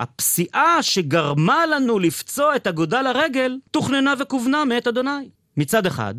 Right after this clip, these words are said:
הרמב"ם אינו יכול לשלול אמירה זו, שכן אז יימצא פוסל את דברי רבי חנינא. מצד שני,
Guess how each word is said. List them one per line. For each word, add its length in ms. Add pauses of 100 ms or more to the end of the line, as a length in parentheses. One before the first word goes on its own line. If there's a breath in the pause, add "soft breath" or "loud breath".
(160)
הרמב"ם 400
אינו 220
יכול 240
לשלול 280
אמירה 300
זו, 200 (240)
שכן 380
אז 220
יימצא 360 (100)
פוסל 560 (100)
את 100
דברי 320
רבי 200
חנינא. 320 (240)
מצד 340
שני, 420